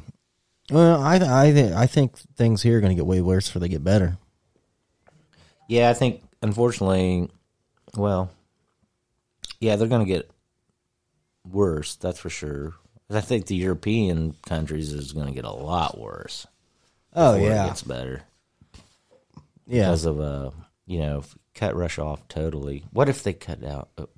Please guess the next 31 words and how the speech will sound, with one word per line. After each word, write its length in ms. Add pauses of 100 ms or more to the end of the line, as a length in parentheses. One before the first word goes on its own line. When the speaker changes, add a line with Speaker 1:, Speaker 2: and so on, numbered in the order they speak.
(100)
Speaker 2:
I 100
mean, 300
so 220
far 320
they're 180
letting 200
their 160
oil 400
and 120
gas 300
go 180
through. 380 (960)
I 80
don't 140
know. 360 (300)
They 240
ought 160
to 100
just 280 (880)
cut 260
that 260
too 380 (380)
if 120
they 120
really 280
wanna 280
do 160
some 200
damage 480
to 160
'em. 200